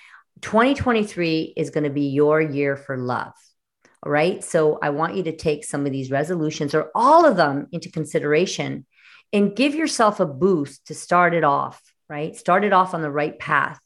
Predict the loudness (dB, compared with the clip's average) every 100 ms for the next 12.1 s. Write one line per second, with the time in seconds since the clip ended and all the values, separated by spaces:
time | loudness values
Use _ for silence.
0 | _ _ _ -20 -20 _ -2 0 0 -2
1 | -4 -2 -2 2 6 6 6 4 4 4
2 | 0 0 0 -2 0 0 0 -2 _ _
3 | -8 -6 -6 -6 -4 -2 -2 -2 -4 -2
4 | -4 0 4 4 4 2 0 0 2 0
5 | 0 -4 -4 -4 -4 -4 -6 -8 _ -6
6 | -6 -4 -4 -2 -2 -4 -6 -6 -6 -4
7 | 0 0 -2 -6 -4 -2 -2 -6 -10 _
8 | _ _ -20 _ -2 -2 -2 0 -2 -2
9 | -4 -2 2 4 2 2 2 2 0 -10
10 | -6 -2 0 -2 -12 _ 2 2 2 0
11 | 2 2 -2 -6 -6 -2 -2 0 0 -2